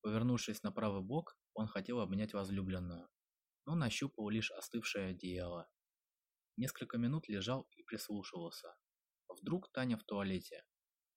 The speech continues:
Или в ванной? В квартире висела абсолютная тишина. Захар медленно и неохотно сел. Поставил босые ноги на ворсистый ковёр. Солнце клонилось к горизонту.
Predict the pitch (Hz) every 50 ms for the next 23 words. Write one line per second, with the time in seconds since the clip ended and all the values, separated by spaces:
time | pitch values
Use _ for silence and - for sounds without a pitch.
0 | _ _ _ - 95 101 98 90 87 87 92 107 117 117 113 107 107 101 98 98
1 | _ _ _ _ _ _ _ _ _ _ _ _ _ _ - - - - 104 107
2 | 113 - - 190 202 196 185 175 170 143 127 120 - - 147 143 135 123 107 -
3 | - - 101 117 135 - - 117 107 - 98 - - 101 95 92 90 82 78 -
4 | _ _ _ _ _ _ _ _ _ _ _ _ _ _ _ _ - - - 113
5 | 107 - 127 113 101 98 107 139 156 151 143 139 135 131 123 - - 104 101 98
6 | 95 92 90 - - 117 - - 104 98 - - - 95 92 82 80 - _ _
7 | _ _ _ _ _ _ _ _ _ _ _ _ - 101 98 - - - 143 143
8 | 123 104 95 95 107 104 - - 107 101 104 127 151 147 127 123 113 104 98 98
9 | 95 95 95 - - - 123 123 - - - 104 - 101 95 90 90 87 85 -
10 | - _ _ _ _ _ _ _ _ _ _ _ _ _ _ - - - 139 170
11 | 190 185 - 160 147 - 123 113 113 127 135 123 113 107 98 107 104 107 104 95
12 | 104 104 101 95 92 - 90 82 -